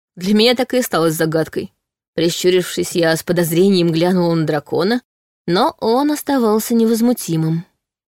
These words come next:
«Раз вы мне о себе ничего не рассказываете, то и я вам ничего не скажу», произнесла я сдержанно.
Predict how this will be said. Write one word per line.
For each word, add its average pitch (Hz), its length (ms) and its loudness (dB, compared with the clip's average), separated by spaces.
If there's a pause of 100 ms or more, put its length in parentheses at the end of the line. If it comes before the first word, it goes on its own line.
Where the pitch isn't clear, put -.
(220)
«Раз 151 440 -4
вы 170 260 2
мне 175 320 2
о 160 80 0
себе 160 480 0 (260)
ничего 190 340 -4
не 180 120 2
рассказываете, 165 920 -4 (600)
то 254 100 4
и 294 80 4
я 202 220 4
вам 156 140 0
ничего 160 220 -2
не 156 80 0
скажу», 156 440 -6 (760)
произнесла 160 540 -2
я 151 180 0
сдержанно. 156 560 -4